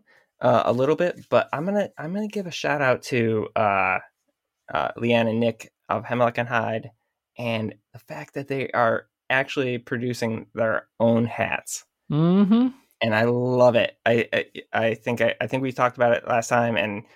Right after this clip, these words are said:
Speaker 1: we said, you know, they were wondering if it was on brand, hundred percent on brand. Uh, she wears these hats, but I love the fact that, um, you know, they've been going through the process of actually how they make these hats.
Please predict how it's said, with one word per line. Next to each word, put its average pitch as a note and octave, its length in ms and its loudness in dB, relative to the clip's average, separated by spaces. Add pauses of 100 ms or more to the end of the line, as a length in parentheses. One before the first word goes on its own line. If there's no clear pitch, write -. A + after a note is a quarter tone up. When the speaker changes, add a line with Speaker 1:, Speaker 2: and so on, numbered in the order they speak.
(120)
Speaker 1:
we A#2+ 100 -4
said, A2+ 380 2
you A#2 100 -2
know, G2 220 -2 (140)
they G#2 120 2
were G2+ 160 2
wondering A#2+ 300 4
if A#2+ 120 -2
it A#2+ 40 4
was A2+ 100 2
on A2 220 2
brand, A#2 480 2 (320)
hundred C3 340 -6
percent B2 260 0
on A2+ 120 4
brand. A2 440 -2 (400)
Uh, G#2+ 200 4
she C3 240 -2
wears B2+ 280 2
these A#2 180 -6
hats, A2 260 -4
but A#2 260 0 (420)
I B2 60 -2
love D#3 240 2
the G3+ 80 -4
fact C#3 300 -2
that, A#2 240 -2 (140)
um, G#2 360 -6 (1400)
you B2+ 100 -6
know, B2 200 -2
they've C3 180 2
been D3 200 2
going C#3 240 2
through D3 140 -2
the A#2+ 60 -2
process A#2+ 340 -2
of G#2+ 140 -6
actually A2 680 -2
how D3 420 -6
they C#3+ 160 0
make A2+ 340 -2
these G#2+ 220 -8
hats. - 460 -8